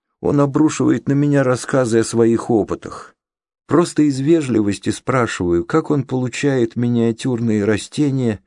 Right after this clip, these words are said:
и миниатюрных животных. Он отвечает, что надо набить руку,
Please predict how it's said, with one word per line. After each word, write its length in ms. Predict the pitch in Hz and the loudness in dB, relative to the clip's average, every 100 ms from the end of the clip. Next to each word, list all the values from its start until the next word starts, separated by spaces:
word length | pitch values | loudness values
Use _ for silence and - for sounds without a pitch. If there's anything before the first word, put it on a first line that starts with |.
| _ _ _ _ _ - | _ _ _ _ _ -4
и 80 | |
миниатюрных 760 | 135 127 127 120 139 127 110 110 | -2 0 0 0 -2 -2 0 0
животных. 760 | 117 127 131 95 71 60 - _ _ _ _ | -2 -2 0 -2 -4 -12 -16 _ _ _ _
Он 200 | - 123 | -2 0
отвечает, 580 | 120 117 - 104 71 104 | 0 -2 0 0 0 -2
что 200 | - 107 | -4 -2
надо 320 | 113 113 107 | 2 2 2
набить 440 | 113 107 113 104 120 | 0 0 -2 -2 -2
руку, 560 | 147 139 - 69 - | -2 -2 -6 -10 -10